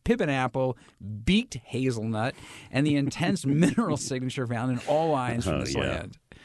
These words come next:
Speaker 1: Okay, so the first thing I gotta say is, and we talked about this before,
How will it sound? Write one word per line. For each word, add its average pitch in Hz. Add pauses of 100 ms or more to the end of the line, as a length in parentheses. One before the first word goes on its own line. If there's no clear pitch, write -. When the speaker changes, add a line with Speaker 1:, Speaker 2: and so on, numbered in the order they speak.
(480)
Speaker 1:
Okay, 180
so 170
the 170
first 294
thing 196
I 143
gotta 131
say 110
is, 110
and 110
we 113
talked 113
about 104
this 101
before, 113